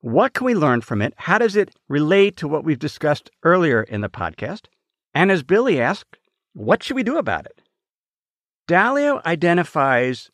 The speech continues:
seventeen forces that lead to the rise and falls of empires, and lead to classic cycles. The most important principle is human productivity.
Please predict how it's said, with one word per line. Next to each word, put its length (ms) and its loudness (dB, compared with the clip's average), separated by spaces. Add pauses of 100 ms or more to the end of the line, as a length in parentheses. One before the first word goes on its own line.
(140)
seventeen 760 0
forces 760 -6 (320)
that 260 2
lead 500 0
to 120 -4
the 100 2
rise 560 2
and 120 -2
falls 460 0
of 160 -12
empires, 680 -8 (380)
and 160 4
lead 180 2
to 120 0
classic 760 -2 (200)
cycles. 680 -6 (840)
The 100 4
most 360 4
important 680 0
principle 720 -4 (280)
is 280 0
human 260 2
productivity. 760 -4